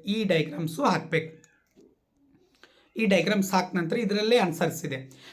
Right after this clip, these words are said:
So, ಇವಾಗ ಏನ್ ಕೇಳಿದಾನೆ ಅಂದ್ರೆ, ಒಂದನೇದು ಸಮತೋಲನ ಬಿಂದು ಅಂದ್ರೆ ಎಲ್ಲಿ? ಈ ಬಿಂದುವಿನಲ್ಲಿ ಸೇರ್ಪಡೆಯಾಗಿದೆ, ಅದು ಸಮತೋಲನ ಬಿಂದು.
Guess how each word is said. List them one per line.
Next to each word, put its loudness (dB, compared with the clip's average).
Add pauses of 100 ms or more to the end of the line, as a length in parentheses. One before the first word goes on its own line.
(100)
So, 0
ಇವಾಗ 2
ಏನ್ 0
ಕೇಳಿದಾನೆ 2
ಅಂದ್ರೆ, 0
ಒಂದನೇದು 2
ಸಮತೋಲನ 2
ಬಿಂದು -2
ಅಂದ್ರೆ -2
ಎಲ್ಲಿ? 2
ಈ 0
ಬಿಂದುವಿನಲ್ಲಿ 2
ಸೇರ್ಪಡೆಯಾಗಿದೆ, 0
ಅದು 2
ಸಮತೋಲನ -2
ಬಿಂದು. -8